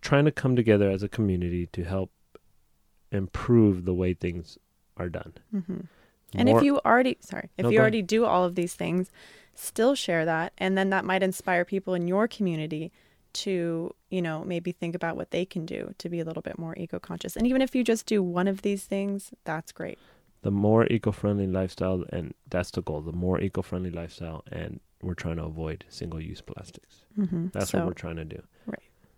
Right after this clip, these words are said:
Speaker 2: So we'll be sharing on our social media platforms. Again, we'll, they'll be in description box below how we're doing on this challenge. We'll be updating you guys with, um,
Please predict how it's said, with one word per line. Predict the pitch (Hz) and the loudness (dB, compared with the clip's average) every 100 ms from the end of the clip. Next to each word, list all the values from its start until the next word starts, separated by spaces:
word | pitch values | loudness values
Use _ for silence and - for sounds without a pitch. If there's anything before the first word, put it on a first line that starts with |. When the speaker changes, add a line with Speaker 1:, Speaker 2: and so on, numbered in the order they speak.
| _ _ _ | _ _ _
Speaker 2:
So | - 214 | 0 6
we'll | 214 | 6
be | 220 | 4
sharing | 214 220 208 | 2 4 4
on | 202 | 4
our | 185 190 | 4 2
social | - 208 214 | 2 0 2
media | 202 190 | 4 4
platforms. | 185 190 - - 196 202 | 2 2 2 4 4 4
Again, | 160 156 | 2 0
we'll, | 156 165 | -2 2
they'll | 170 | 2
be | 170 | 4
in | 170 | 4
description | 170 165 - 170 - 170 | 2 -2 -2 -2 -2 -2
box | 170 165 - | -2 -4 -4
below | - 165 160 202 - - - _ | 2 4 4 2 -2 -20 -20 _
how | - 180 | -2 2
we're | 170 170 | 4 4
doing | 180 185 185 | 6 6 6
on | 180 | 6
this | 185 | 4
challenge. | - 202 185 196 196 | 4 4 6 6 6
We'll | 180 | 4
be | 180 - | 4 2
updating | 170 - 180 185 | 0 2 2 4
you | 180 | 2
guys | 175 165 175 | 2 2 2
with, | 175 165 - - | -2 -4 -8 -6
um, | 165 160 160 | -4 -4 -8